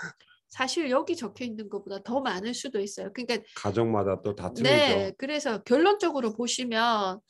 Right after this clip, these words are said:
Speaker 1: 현지에 있는 유학원이기 때문에 그 한국에서 유학 수속 받아서 그 유학원에서 그냥 덜렁 여기 보냈을 때 그 난감함이라는 게 없다는 거죠.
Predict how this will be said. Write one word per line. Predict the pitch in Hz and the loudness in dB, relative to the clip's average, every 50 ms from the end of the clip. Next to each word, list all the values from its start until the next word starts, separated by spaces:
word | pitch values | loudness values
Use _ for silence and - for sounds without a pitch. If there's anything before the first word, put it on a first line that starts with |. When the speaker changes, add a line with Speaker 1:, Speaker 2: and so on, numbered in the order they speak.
| _ _ _ _ _ _ _ _ _ | _ _ _ _ _ _ _ _ _
Speaker 1:
현지에 | - - - 302 320 302 302 - 349 381 403 403 370 | -12 -6 -2 -2 -2 -2 0 2 2 4 4 4 4
있는 | 294 254 226 247 240 226 | 2 0 0 -2 -2 0
유학원이기 | 214 226 247 269 277 254 254 233 208 196 202 202 196 196 196 - | 0 2 2 4 2 2 2 0 -2 -2 -4 -6 -8 -8 -8 -8
때문에 | 190 185 185 190 196 214 226 226 214 190 190 190 214 _ _ _ _ _ _ _ _ _ - | -10 -10 -8 -8 -6 -6 -4 -4 -4 -6 -8 -10 -14 _ _ _ _ _ _ _ _ _ -4
그 | 233 240 233 226 233 | 0 2 2 2 2
한국에서 | 226 - 415 415 427 403 381 330 294 277 269 269 233 233 | 0 0 0 2 4 4 4 6 6 4 4 4 2 2
유학 | 220 262 294 320 311 285 269 254 233 220 220 | 4 6 8 8 8 8 6 6 4 2 0
수속 | - - 339 320 - 294 - - | -4 -6 -6 -2 0 0 0 0
받아서 | - 214 226 233 247 247 247 233 | 0 -2 0 2 0 0 0 -2
그 | 226 - 220 208 | -4 -2 -2 0
유학원에서 | 202 226 254 277 277 277 254 226 220 220 - 202 | 2 4 6 6 6 4 2 -2 -2 -4 -6 -8
그냥 | - - 226 240 226 220 - | -8 -6 -4 -2 -2 -4 -2
덜렁 | 220 190 196 214 220 226 226 233 | -2 0 2 4 4 4 4 2
여기 | 240 247 254 226 - | 2 2 0 -4 -4
보냈을 | - 202 202 233 254 254 - 202 196 190 - | -2 -2 0 0 0 -2 -2 -4 -6 -4 -2
때 | 202 196 196 | -4 -4 -2
그 | - 240 | -2 -4
난감함이라는 | 220 208 180 185 196 196 226 240 254 285 302 311 294 262 226 202 196 196 196 | -2 -2 -2 -4 -2 2 2 2 2 2 0 -2 -2 -4 -4 -4 -6 -8 -8
게 | 190 | -8
없다는 | 185 190 190 _ - 269 302 320 285 | -8 -8 -8 _ -4 -2 -2 -2 -4
거죠. | - 220 196 - 185 180 - | -6 -8 -8 -8 -10 -14 -14